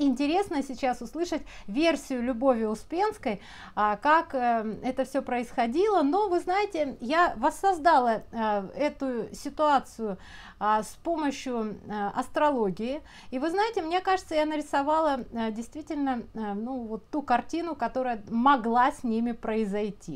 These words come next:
Но это опять-таки моя версия. Ну, давайте посмотрим. Космограмма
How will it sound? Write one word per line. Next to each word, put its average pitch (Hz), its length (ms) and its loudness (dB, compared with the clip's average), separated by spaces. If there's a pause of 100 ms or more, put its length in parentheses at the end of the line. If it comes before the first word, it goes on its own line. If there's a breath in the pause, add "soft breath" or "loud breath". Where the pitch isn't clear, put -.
(380 loud breath)
Но 302 220 -2
это 269 280 4
опять-таки 220 540 0
моя 233 340 0
версия. 269 460 -2
Ну, 262 140 -2
давайте 285 380 0
посмотрим. 233 600 -4
Космограмма 294 840 0